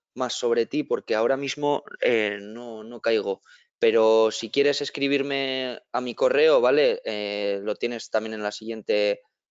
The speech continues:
página, en la siguiente diapositiva, perdón, eh, john arroba denby punto org, e intentaré, porque es que no te sé decir ahora, no te conozco, no,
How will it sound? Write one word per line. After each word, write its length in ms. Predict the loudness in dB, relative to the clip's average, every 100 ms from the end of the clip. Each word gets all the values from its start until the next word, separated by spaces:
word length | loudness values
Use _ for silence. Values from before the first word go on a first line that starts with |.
| _
página, 680 | 0 0 -6 -4 -4 -4 -6
en 80 |
la 100 | -8
siguiente 320 | -6 -6 -4 -2
diapositiva, 560 | -2 -4 -8 -4 -2
perdón, 360 | 0 -2 -4 -8 _ _ _ _ _
eh, 640 | 2 4 4 4 4 2 2
john 180 | 0 0
arroba 320 | 0 0 0
denby 300 | 0 -4 -8
punto 320 | -10 -4 0
org, 500 | 2 0 -2 -6 -8 _ _ _ _ _ -6
e 80 | -2 0 -2
intentaré, 1300 | -2 -4 -2 0 2 4 4 2 2 0 -2 -6 -10 -18 -10
porque 220 | -8 -6
es 60 | -6
que 100 | -6
no 140 | -4
te 140 | -6
sé 120 | -2 0
decir 340 | 0 0 0
ahora, 240 | 2 2
no 140 | 0 -4
te 120 | -4
conozco, 480 | -4 -6 -6 -6 -4
no, 420 | -4 -6 -6